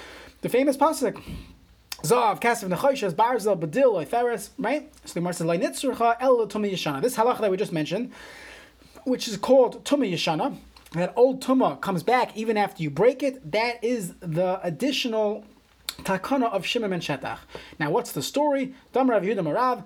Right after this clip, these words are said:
Maaseh B'She-, B'Shel Tzion Hamalka. There was a story of Shel Tzion Hamalka. Shel Tzion Hamalka was the wife of Yanai Hamelech. And if you remember, you recall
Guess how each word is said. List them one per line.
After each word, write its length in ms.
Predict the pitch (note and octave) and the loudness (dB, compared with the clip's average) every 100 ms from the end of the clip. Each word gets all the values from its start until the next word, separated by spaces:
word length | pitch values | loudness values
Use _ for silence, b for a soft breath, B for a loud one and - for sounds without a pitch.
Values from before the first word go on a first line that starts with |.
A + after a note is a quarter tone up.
| B B E3+ | B B -4
Maaseh 720 | F3+ A#3+ C#4 - B3+ B3 A#3+ | 0 0 0 0 2 2 -2
B'She-, 380 | F#3 - G3+ E3 | -2 -2 -2 -2
B'Shel 460 | E3+ - B3 C4 | -4 0 2 2
Tzion 360 | C4 A3+ A#3+ G#3 | 0 -2 0 0
Hamalka. 480 | F#3+ F#3 E3 C#3 B2+ | 0 0 0 -4 -2
There 80 | |
was 140 | F3 E3 | -2 -2
a 60 | |
story 260 | D#3 C4+ B3+ | -2 2 2
of 120 | F#3+ | 0
Shel 220 | - A3 | 0 0
Tzion 240 | G#3 - A#3 | 0 -2 0
Hamalka. 560 | F3+ E3+ C#3 F#3+ A#3 B B B B | 0 -2 -2 -2 -2 B B B B
Shel 200 | - G#3 | 0 0
Tzion 180 | F3+ C#4 | 2 0
Hamalka 400 | B3+ A3+ B3 A#3 | 2 2 0 0
was 160 | G3 F3+ | 0 0
the 100 | F3+ | 0
wife 440 | F3 A3+ G#3+ - - | 0 0 0 -4 -2
of 240 | G3+ E3 | -2 0
Yanai 500 | D3 E3+ G3 G3 F#3 | -2 0 0 0 -2
Hamelech. 440 | E3+ E3+ D#3+ G#3+ - - B B B - | -2 -2 -2 -4 -6 -18 B B B -6
And 120 | E3 | -4
if 80 | E3+ | -2
you 80 | |
remember, 420 | F3 A#3 G#3+ F3+ E3 | 0 0 2 0 0
you 100 | E3+ | -4
recall 540 | E3 - A#3+ F3 C3 | -4 2 2 2 -2